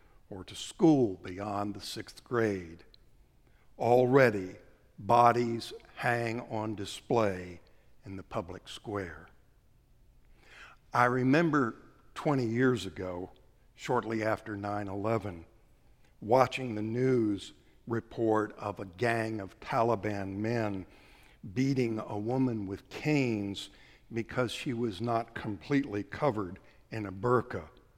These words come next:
And I said, "Oh, that's what Jesus is talking about when he says,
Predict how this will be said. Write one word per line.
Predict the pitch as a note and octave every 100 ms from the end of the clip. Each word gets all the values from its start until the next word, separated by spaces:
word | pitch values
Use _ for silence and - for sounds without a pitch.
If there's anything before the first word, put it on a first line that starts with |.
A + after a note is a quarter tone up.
| - _ - _ - -
And | A2+ A2+
I | F#2 G2+
said, | - - A2 G#2 F#2 - - - - - - - _
"Oh, | F3+ G3+ D#3+ G#2 D#2+ - - _ _ _ _ - - - - _ C#3
that's | A2 F3 B3 - F3
what | C#3+ A#2 G#2+
Jesus | B2+ B2 A#2 G#2 F#2 -
is | A#2+ G2+ -
talking | - A#2+ G2+ - G2+
about | F#2 F2+ G2 F#2+ F2 - - - _ - - - -
when | B2 A2
he | B2 G#2+
says, | - C#3 A#2+ A2 G#2 G2+